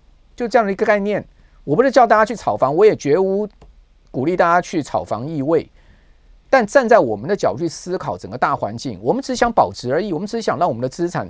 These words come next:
随着环境面保值甚至增值而已，就这个道理。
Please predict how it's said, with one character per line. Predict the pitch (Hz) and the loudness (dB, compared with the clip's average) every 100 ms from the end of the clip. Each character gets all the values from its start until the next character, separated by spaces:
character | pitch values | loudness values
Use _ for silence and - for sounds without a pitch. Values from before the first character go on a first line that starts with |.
| - | -12
随 | - - 175 | -6 -2 2
着 | 202 - _ | 2 0 _
环 | - 127 160 | -6 -4 -4
境 | 214 175 | -6 -4
面 | 180 131 | -4 -2
保 | 127 87 | -2 -2
值 | 87 104 120 | -4 -10 -8
甚 | - 151 | -4 -6
至 | 143 | -6
增 | 131 190 202 | -4 -2 -2
值 | - - | -8 -12
而 | 98 | -12
已， | 87 - _ _ _ _ _ _ _ _ _ _ 160 | -12 -16 _ _ _ _ _ _ _ _ _ _ -10
就 | 123 | -4
这 | 143 | 0
个 | |
道 | 117 110 | 2 0
理。 | 76 | -2